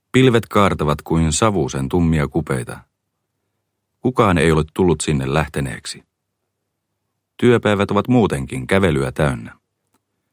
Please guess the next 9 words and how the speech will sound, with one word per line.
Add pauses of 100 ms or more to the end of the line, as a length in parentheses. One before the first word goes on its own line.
(480)
Huoltotiet
kulkevat
koillisesta. (1300)
Vasta
viidentenä
kesänä
päästäisiin
vaarojen
juurelle.